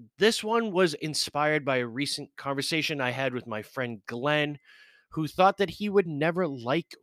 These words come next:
rums, and now he's started to like rums, and it reminded me of the rums that kinda changed my mindset on what I thought rum could be,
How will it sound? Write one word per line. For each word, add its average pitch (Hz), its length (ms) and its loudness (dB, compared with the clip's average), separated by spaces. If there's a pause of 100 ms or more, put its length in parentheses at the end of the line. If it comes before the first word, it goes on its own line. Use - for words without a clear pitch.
rums, 120 600 0 (520)
and 120 160 -8
now 123 180 -2
he's 127 380 -8
started 131 340 -2
to - 80 -10
like 120 180 0
rums, 135 300 4
and 139 160 -2
it 131 80 2
reminded 147 500 2
me 185 360 0
of 135 440 0 (840)
the 110 80 -2
rums 131 320 0
that 139 140 -4
kinda 135 260 -6
changed 143 500 -4
my 107 360 -2
mindset 113 600 -4 (440)
on 110 340 -6
what 110 240 -2
I 117 180 -2 (120)
thought 107 260 -2
rum 104 280 -6
could 101 220 -10
be, 95 280 -8